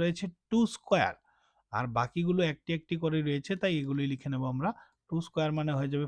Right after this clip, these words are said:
ফোর, তিন পাঁচা কত? পনেরো ইনটু সাত আর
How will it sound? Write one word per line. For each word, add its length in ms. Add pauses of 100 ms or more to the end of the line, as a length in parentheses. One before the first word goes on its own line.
ফোর, 180 (140)
তিন 180
পাঁচা 340
কত? 120 (220)
পনেরো 380 (440)
ইনটু 280 (240)
সাত 300 (400)
আর 120